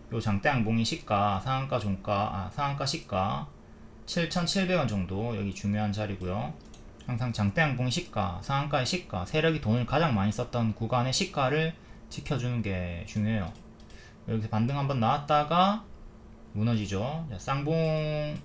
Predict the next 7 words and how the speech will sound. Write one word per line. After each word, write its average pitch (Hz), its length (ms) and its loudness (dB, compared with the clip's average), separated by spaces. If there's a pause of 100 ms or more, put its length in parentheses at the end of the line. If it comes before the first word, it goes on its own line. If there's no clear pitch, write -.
(100)
이탈의 139 480 -2
흐름이 104 240 -2
나옵니다. 85 320 -6
쌍봉. 95 600 -4 (920)
아, 95 200 -6
이탈이 110 260 -4
나왔어요. 90 340 -6